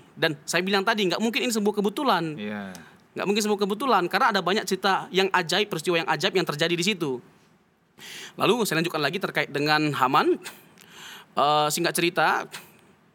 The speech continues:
Speaker 1: Mordekai kasih tahu kepada seluruh bangsanya, dan mereka melakukan apa?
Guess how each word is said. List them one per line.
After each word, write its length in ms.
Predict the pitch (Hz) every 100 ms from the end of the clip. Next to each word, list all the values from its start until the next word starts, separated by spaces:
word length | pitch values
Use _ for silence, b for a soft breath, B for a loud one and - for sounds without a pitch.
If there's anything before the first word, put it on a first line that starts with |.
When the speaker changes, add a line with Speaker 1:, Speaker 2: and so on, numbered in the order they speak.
| _ -
Speaker 1:
Mordekai 800 | 196 202 220 208 131 110 117 123
kasih 240 | 151 156
tahu 160 | 175 175
kepada 240 | 143 135
seluruh 200 | 131 147
bangsanya, 560 | 139 135 131 120 95 80 - -
dan 240 | 143 143
mereka 320 | 135 147 151
melakukan 440 | 165 143 135 147 170
apa? 360 | 165 123 95